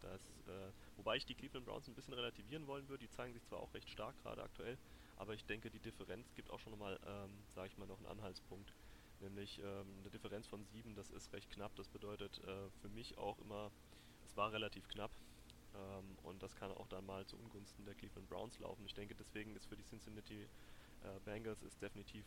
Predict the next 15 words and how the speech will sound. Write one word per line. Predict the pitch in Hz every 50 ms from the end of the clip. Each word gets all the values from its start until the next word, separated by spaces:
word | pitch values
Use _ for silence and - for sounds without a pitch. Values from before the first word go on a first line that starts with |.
| - -
noch | 98 95 92 - - -
nichts | 110 113 120 - - - - - - - -
vorbei, | - 104 98 101 95 95 107 110 113
der | 107 98
Drops | - - 104 - - -
noch | 104 104
nicht | 107 98 -
gelutscht | - 98 104 110 - - - -
und, | 101 98 101 98 - -
äh, | 92 95 101 101 101 101 - - - - - - - - -
noch | 104 110
nicht | 107 -
aller | - 95 101 101
Tage | - - 101 104 104
Abend. | 78 107 110 98